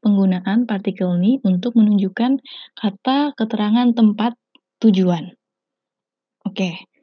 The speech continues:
itu penggunaan nomor dua. Penggunaan, eee, partikel ni nomor tiga adalah,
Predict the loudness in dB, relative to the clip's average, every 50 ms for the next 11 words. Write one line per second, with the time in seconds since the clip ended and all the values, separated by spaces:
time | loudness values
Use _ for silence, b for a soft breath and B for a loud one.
0 | _ _ -6 -6 -2 0 0 0 2 2 2 2 2 2 0 0 -2 0 2 2
1 | 4 4 4 4 4 2 -2 -2 -4 -4 -4 -4 -4 -8 -10 _ _ _ _ _
2 | _ _ -20 _ _ _ _ -4 0 2 2 2 2 2 2 2 4 4 4 2
3 | 0 -2 -4 -4 -6 -6 -4 -6 -6 -6 -6 -6 -4 -2 0 0 2 2 2 2
4 | 2 0 0 -2 -2 -2 0 -2 -2 -4 -6 -4 -2 0 0 0 0 0 -2 -4